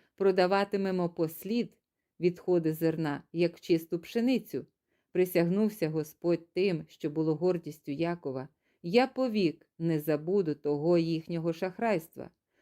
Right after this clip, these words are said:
Тож хіба немає від чого захитатися землі і впасти в скорботу кожному, хто на ній живе?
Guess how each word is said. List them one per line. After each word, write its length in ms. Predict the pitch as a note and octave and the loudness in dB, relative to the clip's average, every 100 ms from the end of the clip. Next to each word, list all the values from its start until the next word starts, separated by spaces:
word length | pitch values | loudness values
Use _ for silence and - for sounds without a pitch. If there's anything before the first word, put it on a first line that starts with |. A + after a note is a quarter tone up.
| _ | _
Тож 240 | - B3 A#3 | 4 4 4
хіба 380 | - A3 A#3+ B3 | -4 -2 0 0
немає 440 | A3+ A3+ B3 G#3+ | 0 0 0 0
від 200 | G3 G3 | 0 -4
чого 340 | - A#3 G3+ | -2 0 2
захитатися 800 | F3+ F3+ F3+ F3+ G3+ G3+ F3+ E3 | 0 -2 -2 -2 -4 -4 -4 -2
землі 540 | D#3 E3 E3 G3+ F#3+ - _ _ | 0 0 2 0 -2 -6 _ _
і 140 | - F#3 | 0 0
впасти 540 | F3 F#3+ G3 G3+ F3+ | 0 -4 -4 -2 -4
в 60 | E3+ | -4
скорботу 640 | - F3+ F3 D#3+ G#3 G3+ | -2 0 0 2 0 0
кожному, 520 | F3+ G3+ G#3+ G#3 F#3 F3 | 0 0 0 -2 -4 -6
хто 220 | - E3+ | -4 -2
на 120 | D#3 | -2
ній 200 | E3+ G3 | -2 -2
живе? 380 | E3+ D#3+ F#3 | 0 0 0